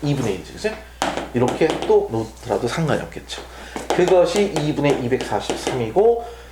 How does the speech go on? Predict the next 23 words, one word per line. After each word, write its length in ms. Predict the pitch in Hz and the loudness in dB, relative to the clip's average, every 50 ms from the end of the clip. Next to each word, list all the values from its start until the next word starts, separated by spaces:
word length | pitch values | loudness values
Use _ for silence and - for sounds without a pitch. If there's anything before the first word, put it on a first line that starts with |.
| - - | -6 -4
이 120 | 190 180 156 | 0 2 4
약분시키고 520 | 156 - - 165 151 - - - 143 131 | 2 4 2 -2 -2 -2 -6 -2 0 2
나면 220 | 123 120 135 147 143 | 4 4 2 2 -2
삼의 600 | - - - 185 185 185 185 175 - - - - - - - - | -4 -4 -2 2 4 4 4 4 2 -2 -10 -16 -18 -20 -16 -2
거듭 300 | - - 120 131 131 - | 0 2 2 2 0 0
제곱이 240 | - 120 113 117 143 | 0 0 0 0 -2
이백사십삼, 680 | 139 156 143 123 131 - - - 107 - - - - 147 - - - - - - - - - - - - - | -4 -2 0 2 2 0 0 -4 -8 -8 -4 -2 -2 0 0 -2 -4 -8 -12 -18 -18 -18 -8 -6 -6 -2 0
즉 140 | - - - | 0 0 0
삼의 320 | - - 165 170 165 - - | -2 0 2 4 4 4 4
n 120 | 127 131 | 2 2
마이너스 460 | 131 135 131 127 127 120 120 - - | 2 4 4 4 2 0 0 -2 -4
삼 160 | - 147 143 | -4 -4 0
제곱이 540 | 135 135 113 107 101 127 139 117 98 - - - | 0 2 2 2 2 2 0 0 0 -4 -8 -8
이백사십삼인데 920 | 131 135 147 139 - 143 135 - - - - 120 113 95 92 - 92 85 - - - - - - | -2 -2 0 0 0 -2 -4 -4 -8 -6 -2 -2 -2 -2 -4 -6 -10 -12 -6 -6 -6 -6 -4 -8
삼의 300 | - - - 131 120 113 | -6 -2 0 0 2 0
다섯 220 | - 120 113 - | 0 -4 -8 -2
제곱이죠. 460 | - - 143 117 107 117 113 151 202 202 - | 0 0 0 2 0 0 0 0 0 0 -2
그러니까 380 | - - - - - - - | -4 -2 -2 -2 0 0 0
n 80 | 127 135 | -2 0
값이 240 | - 139 113 - - | 0 0 0 0 -2
얼마가 360 | - 107 104 104 101 98 - | -4 -4 -2 -2 -2 -2 -2
돼서 240 | - - - - - - - - | -4 -6 -4 -6 -6 -6 -8 -2
팔. 320 | - 175 185 180 - - | 0 2 2 2 -2 -4